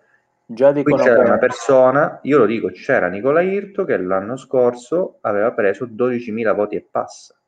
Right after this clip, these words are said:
Speaker 2: mentre gli altri del P D arrivavano a seimila, e quello era il segno che la gente voleva Nicola, voleva uno giovane, voleva uno capace. Candidato alla presidenza? Prima sì, poi no, prima sì, poi no.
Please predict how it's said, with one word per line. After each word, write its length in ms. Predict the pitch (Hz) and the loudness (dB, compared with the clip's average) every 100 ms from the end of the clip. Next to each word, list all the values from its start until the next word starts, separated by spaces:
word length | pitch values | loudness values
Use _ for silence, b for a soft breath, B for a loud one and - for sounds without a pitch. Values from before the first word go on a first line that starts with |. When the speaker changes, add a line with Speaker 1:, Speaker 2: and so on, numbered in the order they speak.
| _ _ _ _ _ _ _ | _ _ _ _ _ _ _
Speaker 2:
mentre 360 | 95 98 123 127 | -8 -6 -4 0
gli 80 | 107 | 2
altri 320 | 87 - 95 | 0 -2 -4
del 160 | 104 | -4
P 180 | - 151 | -4 -6
D 180 | 123 135 | -2 0
arrivavano 440 | 120 98 101 110 | 2 2 2 2
a 40 | 95 | -4
seimila, 640 | - 90 95 98 80 - | -6 -8 -6 -6 -6 -10
e 120 | - _ | -20 _
quello 300 | 139 131 113 | 2 2 2
era 160 | 101 | 2
il 140 | 104 104 | -2 -4
segno 440 | - 98 101 120 | -4 -4 -2 -4
che 80 | 123 | -2
la 200 | 131 151 | -2 -2
gente 380 | 147 156 170 196 | -2 -4 -4 -2
voleva 360 | 127 104 123 | 0 2 0
Nicola, 500 | 156 165 180 117 85 - _ _ _ | -2 -2 0 0 -2 -12 _ _ _
voleva 400 | 110 107 120 135 | 0 4 4 4
uno 240 | 113 127 117 | 2 -2 -2
giovane, 440 | 107 90 113 160 | 0 0 -2 -4
voleva 320 | 170 156 160 | 0 0 0
uno 180 | 160 151 | -2 -4
capace. 500 | 151 147 85 - - _ _ _ _ _ | -4 -2 -2 -4 -18 _ _ _ _ _
Candidato 400 | 104 113 123 123 | -4 0 0 2
alla 140 | 123 | 0
presidenza? 760 | 127 123 143 139 135 147 143 143 _ _ _ _ _ _ | -2 -2 0 2 0 -4 -6 -8 _ _ _ _ _ _
Prima 280 | 185 180 123 | -4 0 0
sì, 460 | - 139 - - _ | 0 -4 -6 -12 _
poi 180 | 143 | 0
no, 260 | 110 78 - _ | 0 -6 -10 _
prima 240 | 131 139 | -6 -4
sì, 280 | 135 254 247 | -4 -8 -6
poi 140 | - 135 | -4 -2
no. 200 | - | -6